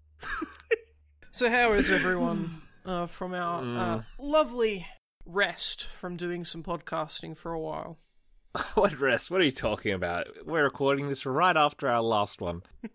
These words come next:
Speaker 3: <laughs>
Speaker 2: In fact, we've been time traveling. Uh, we've gone forward in time.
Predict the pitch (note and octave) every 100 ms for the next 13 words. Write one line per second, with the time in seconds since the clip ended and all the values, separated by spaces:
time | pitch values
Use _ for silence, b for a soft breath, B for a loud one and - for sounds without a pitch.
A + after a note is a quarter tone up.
0 | - C#4 - D4+ E4+ - G#4+ D5 - -
1 | _ _ - - - A3+ G#3 B3 - C4+
2 | C4 A3 A#3 B3 B3 F3+ E3 E3 D#3 -
3 | D3+ D3+ D3 D3 E3 E3+ - F3 E3+ -
4 | F#3+ F3+ F3 E3+ F3 E3 F#3+ C4